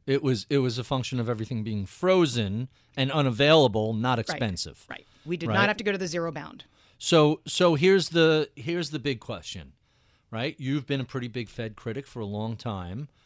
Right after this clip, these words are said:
Speaker 1: I think you and I both agree the f-, uh, uh, there's some overlap. I think the Fed's ultra low rates, and I wrote this in Bailout Nation, is one of many causes of the financial crisis.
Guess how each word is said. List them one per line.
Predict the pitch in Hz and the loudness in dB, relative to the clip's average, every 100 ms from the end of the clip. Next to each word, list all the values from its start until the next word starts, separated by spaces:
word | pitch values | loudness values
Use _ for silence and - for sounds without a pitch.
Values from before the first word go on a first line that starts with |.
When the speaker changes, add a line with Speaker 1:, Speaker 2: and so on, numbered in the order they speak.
| _ - | _ -6
Speaker 1:
I | 139 | -6
think | 139 151 127 | -4 -6 -6
you | 143 156 | -4 -4
and | 143 | -2
I | 139 135 | -2 -2
both | 110 - 139 170 - | -4 -4 -2 -2 -2
agree | 175 113 127 170 190 87 95 151 _ _ _ _ | -6 -4 -2 0 0 -4 -10 -16 _ _ _ _
the | 117 | -8
f-, | 117 - - | -8 -10 -10
uh, | 139 139 _ _ | -6 -6 _ _
uh, | - - _ - | -16 -16 _ -10
there's | 156 180 - - | -4 -4 -4 -10
some | 156 226 202 | -2 0 2
overlap. | 156 113 98 87 82 | 2 2 -4 -12 -6
I | 160 | -6
think | 165 190 160 | -4 -6 -4
the | 160 | -6
Fed's | - 170 165 151 135 - - - | -2 2 4 2 0 -12 -14 -6
ultra | 143 151 - 160 | 0 0 0 -2
low | 139 | 0
rates, | 127 113 107 - - - _ _ _ _ _ - | 0 0 -2 -6 -14 -18 _ _ _ _ _ -8
and | 120 | -4
I | 117 | -2
wrote | 117 120 110 | 0 0 -2
this | 120 - | -6 -6
in | 110 | -6
Bailout | 113 110 123 | -4 -6 -6
Nation, | 170 185 - 185 170 156 _ _ _ | -6 -4 -4 -4 -4 -6 _ _ _
is | 143 147 113 | -2 -2 -2
one | 123 180 254 262 247 214 | -8 -6 0 2 2 0
of | 175 135 | -4 -2
many | 160 170 160 | -2 -2 -4
causes | - 156 139 120 117 | -4 0 0 -2 -8
of | 123 | -8
the | 107 | -8
financial | 127 117 113 - 117 | -8 -6 -6 -10 -12
crisis. | - 113 104 - 113 | -8 -8 -8 -10 -10